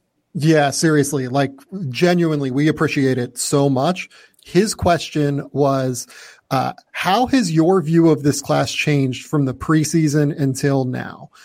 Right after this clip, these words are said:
Is it stronger at the top, weaker, deeper, shallower?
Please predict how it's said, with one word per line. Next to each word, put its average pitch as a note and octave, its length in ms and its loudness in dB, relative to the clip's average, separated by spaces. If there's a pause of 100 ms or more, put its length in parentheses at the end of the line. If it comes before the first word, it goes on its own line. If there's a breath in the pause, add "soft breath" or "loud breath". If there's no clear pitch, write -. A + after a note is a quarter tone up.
(120 soft breath)
Is B2+ 120 -2
it B2 80 -8
stronger C#3 360 0
at C#3 80 0
the F3 80 -6
top, C#3 440 0 (160)
weaker, E3 420 0
deeper, C3+ 600 0
shallower? C#3 800 0